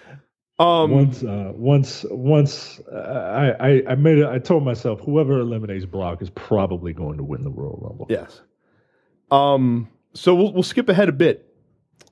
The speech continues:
Speaker 1: to number twenty-one. And, uh, Edge is a liar.
Speaker 2: <laughs>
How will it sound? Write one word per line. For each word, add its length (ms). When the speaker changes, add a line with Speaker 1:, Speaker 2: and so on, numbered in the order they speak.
Speaker 1:
to 120
number 240
twenty-one. 640
And, 280
uh, 380
Edge 200
is 100
a 60
liar. 420
Speaker 2:
<laughs> 0